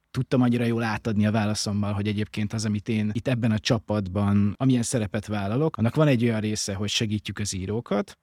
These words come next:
hogy fejleszték ezeket a történeteket, fogjuk a kezüket az út során,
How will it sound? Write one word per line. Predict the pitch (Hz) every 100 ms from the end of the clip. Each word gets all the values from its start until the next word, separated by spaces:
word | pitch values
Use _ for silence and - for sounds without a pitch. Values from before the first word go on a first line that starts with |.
| _
hogy | 113
fejleszték | - 107 104 - 104
ezeket | 107 98 - -
a |
történeteket, | - 139 - 139 127 120 113 -
fogjuk | - 117 113 110
a |
kezüket | - 143 139 131 -
az | 113
út | 117
során, | 110 - 107 107 104 110